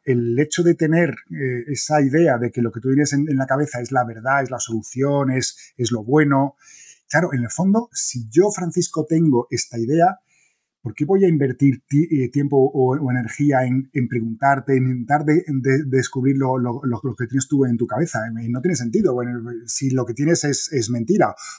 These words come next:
o es, o es lo que yo tengo, que, que, que lo conozco ya, o como, eh, lo mío es, es verdad, pues, pues, pues lo, lo tuyo es mentira. Es, es que es, es, es absurdo, ¿no? Porque en el fondo di-, y dices, "Bueno, pues yo con, con un ego alto pienso que tengo la verdad,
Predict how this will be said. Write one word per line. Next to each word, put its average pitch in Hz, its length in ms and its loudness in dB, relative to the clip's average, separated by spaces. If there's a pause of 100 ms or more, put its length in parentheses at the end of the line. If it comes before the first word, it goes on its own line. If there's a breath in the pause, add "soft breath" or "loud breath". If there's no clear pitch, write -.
(120)
o 147 160 4
es, - 220 0
o 147 140 2
es 139 80 0
lo 156 380 2
que 147 80 -2
yo 151 100 0
tengo, 165 280 2
que, 120 100 -2 (220)
que, 120 200 0
que 120 120 -6
lo 117 120 2
conozco 131 300 -2
ya, 185 300 2 (520 loud breath)
o - 60 -4
como, 123 280 -4
eh, 127 100 0
lo 123 100 -2
mío 127 220 -2
es, 135 280 -2
es 127 160 -2
verdad, 147 280 0
pues, 160 180 4
pues, 117 300 0
pues 113 160 -4
lo, 113 160 0
lo 113 260 0
tuyo 139 240 0
es 113 80 0
mentira. 113 380 -2
Es, - 180 -8
es 127 100 -6
que 156 120 0
es, 135 180 -2
es, 120 220 2
es 120 160 -2
absurdo, 185 320 2
¿no? 175 120 0
Porque 127 180 -2
en 127 120 0
el 117 100 0
fondo 165 240 2
di-, 143 140 4
y 127 200 2
dices, 117 180 -2
"Bueno, 131 200 2
pues 117 160 -8
yo 160 200 0
con, 160 320 2
con 139 260 -2
un 151 100 2
ego 165 220 2
alto 175 340 2
pienso 175 360 2
que 165 100 -2
tengo 170 300 2
la 156 180 2
verdad, 175 380 2